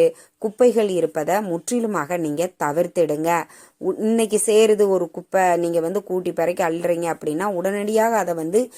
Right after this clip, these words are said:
வெளியே வந்து அப்புறப்படுத்திடுங்க. ரெண்டு, மூணு நாளைக்கு குப்பைகளை சேர்த்து வைக்கிறது, இது மாதிரியான விஷயங்களை கூட நீங்க தவிர்ப்பது அப்படிங்கிறது ரொம்பவே நல்லது. வீட்ல எங்கேயுமே இந்த ஒட்டடைகள் அப்படிங்கிறதும் இருக்கக்கூடாது.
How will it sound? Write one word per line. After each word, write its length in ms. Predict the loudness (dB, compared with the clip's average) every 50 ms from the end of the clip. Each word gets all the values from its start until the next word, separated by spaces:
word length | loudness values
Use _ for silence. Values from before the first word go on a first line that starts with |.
| -20 -20 -12 _
வெளியே 340 | 2 2 4 4 4 2 2
வந்து 240 | 2 2 0 0 0
அப்புறப்படுத்திடுங்க. 1040 | 0 0 -2 -2 -4 -2 -2 -2 -4 -4 -2 -2 -2 0 0 0 0 0 0 0
ரெண்டு, 300 | 2 2 0 0 0 -2
மூணு 200 | -2 -2 -2 0
நாளைக்கு 380 | 0 0 0 -2 -2 -6 -8 -12
குப்பைகளை 520 | -12 -10 -4 0 2 2 2 2 0 -2
சேர்த்து 380 | -2 -2 -2 -2 -2 -2 -4 -4
வைக்கிறது, 600 | -4 -4 -4 -2 -2 -2 0 2 2 2 0 0 -4 -18 -20 _ _
இது 220 | -6 -2 2 2 2
மாதிரியான 600 | 2 2 0 0 0 0 0 0 0 0 0 -2 -2
விஷயங்களை 600 | -4 -4 -4 -2 -2 0 0 0 0 -2 -2 -2
கூட 260 | -4 -4 -4 -2 -2
நீங்க 280 | -2 -2 -2 0 -2 -2
தவிர்ப்பது 720 | -2 -2 -2 -2 0 0 -2 -2 0 0 0 2 2 -2
அப்படிங்கிறது 580 | -2 -4 -4 -2 -2 -2 -2 -4 -4 -6 -6
ரொம்பவே 600 | -6 -6 -6 -6 -6 -6 -4 -4 -4 -2 -2 -4 -4
நல்லது. 760 | -4 -6 -6 -6 -4 -4 -2 -2 -2 -2 -2 -2 -2 -2 -6 -12 -20 -20 -20 _
வீட்ல 540 | -8 -2 2 2 2 2 0 0 0 0 0
எங்கேயுமே 640 | 0 0 0 -2 0 2 2 2 2 2 0 -2 -2
இந்த 180 | 0 0 0
ஒட்டடைகள் 760 | 0 0 0 -2 -4 _ -2 0 0 0 0 0 0 0 0
அப்படிங்கிறதும் 720 | -2 -4 -4 -4 -4 -2 -2 -2 -4 -4 -4 -4 -6 -6 -6
இருக்கக்கூடாது. 920 | -6 -6 -6 -4 -6 -8 -8 -4 -4 -2 -2 -2 -2 0 0 0 0 0